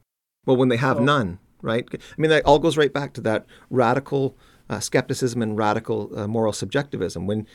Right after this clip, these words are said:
Speaker 1: it's just going to be who holds the bigger hammer at the end of the day. They're paving the path to f-, to might is right, 'cause the mind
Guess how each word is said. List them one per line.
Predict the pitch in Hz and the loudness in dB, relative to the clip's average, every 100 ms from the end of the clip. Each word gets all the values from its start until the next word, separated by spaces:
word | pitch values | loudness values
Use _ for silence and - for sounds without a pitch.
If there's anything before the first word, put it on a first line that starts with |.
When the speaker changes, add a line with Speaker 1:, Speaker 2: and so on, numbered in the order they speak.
| - - - | -20 -20 -10
Speaker 1:
it's | 135 - | -6 -2
just | 160 | 0
going | 170 151 | 2 2
to | |
be | 131 123 | 2 2
who | 151 156 | 0 0
holds | 143 135 - | 2 0 0
the | 117 | -2
bigger | 123 117 | 0 0
hammer | 113 127 101 90 | -2 -4 -4 -6
at | - | -6
the | 101 | -6
end | 123 | -6
of | |
the | 117 | -4
day. | 117 107 - _ _ - | -2 -2 -6 _ _ -6
They're | 101 | -6
paving | - 135 147 156 | 0 0 0 -2
the | 139 | -6
path | - 113 110 101 | -4 -2 -2 -6
to | - | -14
f-, | - - - _ _ | -16 -18 -20 _ _
to | - | -6
might | 110 117 131 - | 0 2 0 0
is | 113 101 | -4 -2
right, | 104 95 - | -2 -2 -4
'cause | - 92 | -10 -6
the | 95 | -4
mind | 101 107 135 156 | -2 -2 -2 -4